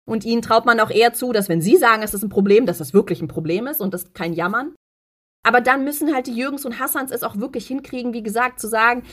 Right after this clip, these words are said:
"Hier, Rampenlicht, ich hab hier ein Problem aufgetan, lass uns bitte das in die Hand nehmen und uns drum kümmern. Und Unternehmen, hört jetzt bitte mal auf uns, sonst werden wir verschwinden aus eurem Unternehmen."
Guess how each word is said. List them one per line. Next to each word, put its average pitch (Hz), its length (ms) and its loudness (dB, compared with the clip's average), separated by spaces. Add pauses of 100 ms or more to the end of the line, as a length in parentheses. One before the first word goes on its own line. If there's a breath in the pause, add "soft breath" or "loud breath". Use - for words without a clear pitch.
(120)
"Hier, 311 260 4
Rampenlicht, 277 840 0
ich - 140 -6
hab 269 140 -4
hier 285 100 -2
ein 247 40 -6
Problem 247 400 0
aufgetan, 240 680 0 (280)
lass 233 160 2
uns 269 140 -6
bitte 302 240 -4
das 262 200 -2
in 233 120 0
die 233 160 -2
Hand 277 220 2
nehmen 254 220 0
und 240 120 -4
uns 240 160 -6
drum 208 200 -2
kümmern. 277 380 -2 (260)
Und 240 140 0
Unternehmen, 262 640 2
hört 277 240 4
jetzt 349 200 -2
bitte 247 200 2
mal 214 180 2
auf 214 120 -2
uns, 247 300 0
sonst 220 280 0
werden 240 300 4
wir 233 160 4
verschwinden 226 680 -2
aus 226 200 -2
eurem 220 260 2
Unternehmen." 208 540 -2